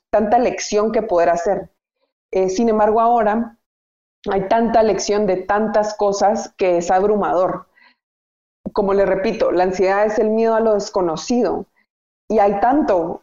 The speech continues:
que desconocer ahora. Antes había un poco más de certeza dada por,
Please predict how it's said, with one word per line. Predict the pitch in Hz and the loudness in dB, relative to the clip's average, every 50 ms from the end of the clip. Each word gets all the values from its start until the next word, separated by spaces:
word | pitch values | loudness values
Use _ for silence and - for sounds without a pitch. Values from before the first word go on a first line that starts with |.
| _ - | _ -2
que | 202 190 | -2 0
desconocer | 190 185 185 190 226 208 185 160 156 - 214 196 190 | 0 0 -2 -2 -2 0 0 -2 -2 -2 0 0 2
ahora. | 170 175 185 185 175 165 165 190 214 - - | 2 2 2 2 0 -2 -4 -6 -10 -8 -6
Antes | 196 202 214 214 233 226 220 226 | -4 -4 -2 0 0 0 0 0
había | 202 185 185 190 202 | 0 0 0 0 0
un | 202 202 | 0 0
poco | 214 208 214 214 | -2 -2 0 0
más | 202 202 196 196 | 0 0 0 0
de | 190 214 208 | 0 -2 -2
certeza | 214 190 170 - - - - 196 202 196 - 220 208 214 226 214 - - _ _ _ _ | -2 -2 -2 -4 -4 -4 -2 -2 -2 0 0 -2 -2 -2 -4 -6 -10 -16 _ _ _ _
dada | - 185 180 165 220 214 220 226 233 233 226 233 | -6 -6 -2 0 0 2 2 2 2 0 0 0
por, | 208 202 185 175 165 - - - | 0 0 0 0 -2 -2 -6 -8